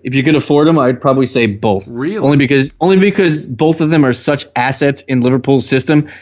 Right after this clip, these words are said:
Speaker 1: and I think Lallana is gonna push a little more forward now. That what we saw last week against United, he was kind of playing in that reserve role. He wasn't really ahead of the ball as much as I thought he would be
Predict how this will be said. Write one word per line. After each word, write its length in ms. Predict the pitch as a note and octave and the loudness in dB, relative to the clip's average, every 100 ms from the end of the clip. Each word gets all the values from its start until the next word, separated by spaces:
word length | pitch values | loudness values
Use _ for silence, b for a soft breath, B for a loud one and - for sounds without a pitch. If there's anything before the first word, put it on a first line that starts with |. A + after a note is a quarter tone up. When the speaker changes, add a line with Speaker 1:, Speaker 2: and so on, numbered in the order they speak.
| B | B
Speaker 1:
and 100 | C#3+ | 0
I 20 | |
think 180 | D#3+ G#3 | 2 2
Lallana 460 | D#3+ C#3+ C3 C#3+ D3 | 4 4 2 2 0
is 140 | C3 | 0
gonna 340 | B2+ C3 A#2 A#2+ - | 0 0 0 -2 -2
push 200 | D3 C3+ | -4 0
a 40 | |
little 240 | C3 C3 A#2 | 2 2 2
more 220 | B2 A#2 | 2 2
forward 420 | - A2+ B2 B2+ | 0 0 2 2
now. 320 | C3 C3 C3 B B B - | 2 0 -2 B B B -4
That 260 | A#2+ A2 A#2 | -2 -2 0
what 160 | C3 | 0
we 100 | C3+ | 0
saw 220 | B2 C#3 B2 | 0 2 2
last 320 | A#2 B2 - | 2 -2 -2
week 160 | C3 | -2
against 240 | B2 A#2+ A#2+ | 0 -2 0
United, 300 | A2+ A#2+ A2+ | 0 0 0
he 80 | A#2+ | 0
was 100 | A2+ | -2
kind 200 | - C3+ | -2 -2
of 100 | B2+ | -2
playing 280 | - C3+ B2 | -2 2 4
in 100 | A#2 | 4
that 220 | G#2 - B B B _ - | 0 -4 B B B _ -4
reserve 640 | A#2 G#2 A#2+ C3+ D3+ B2 | 0 0 2 2 2 2
role. 200 | B2+ C3+ B2+ | 2 2 2
He 100 | A2+ | 2
wasn't 280 | C3+ C#3+ | 2 2
really 260 | C3 C3+ A#2 | 2 2 2
ahead 400 | G2 - C3 C3+ | -2 -4 -2 0
of 260 | C3+ B2+ A#2+ | 0 0 -2
the 60 | |
ball 400 | A2+ B2 C3+ C3 | 0 2 2 0
as 140 | A#2+ A#2 | -2 0
much 220 | B2+ B2+ | 0 0
as 120 | A#2 A#2 | -6 -4
I 140 | A#2 | -4
thought 220 | A2+ A#2+ | 0 2
he 60 | C3+ | 4
would 160 | C#3 | 2
be 260 | C#3 C#3+ | 2 0